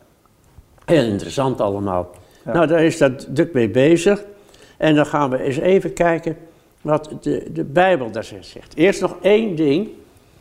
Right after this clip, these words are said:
Speaker 1: over die, eh, die, die, die, die, die, die samenwerking met andere religies.
Speaker 2: Ja.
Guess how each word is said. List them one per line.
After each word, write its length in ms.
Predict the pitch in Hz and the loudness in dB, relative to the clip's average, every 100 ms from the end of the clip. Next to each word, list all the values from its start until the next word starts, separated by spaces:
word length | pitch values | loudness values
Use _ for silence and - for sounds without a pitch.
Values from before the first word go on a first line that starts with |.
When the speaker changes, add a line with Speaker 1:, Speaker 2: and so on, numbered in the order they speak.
| _ - | _ 0
Speaker 1:
over 440 | 170 165 - 151 | 2 2 0 -4
die, 560 | 147 147 147 143 147 147 | 4 6 6 4 0 -6
eh, 60 | 131 101 - - | -10 -12 -16 -18
die, 220 | 101 127 | -16 -16
die, 220 | 165 143 131 | -12 -12 -10
die, 200 | 139 - | -10 -10
die, 300 | 151 147 - | -12 -12 -14
die, 340 | - - - - | -16 -16 -16 -12
die 120 | 147 | -10
samenwerking 760 | - 165 151 151 151 143 147 135 | -2 2 2 2 0 0 -2 -4
met 140 | 135 | -4
andere 460 | 160 143 131 113 107 | -2 -2 0 0 0
religies. 600 | 113 113 113 113 98 | 0 0 0 -2 -6
Speaker 2:
Ja. 60 | - | -14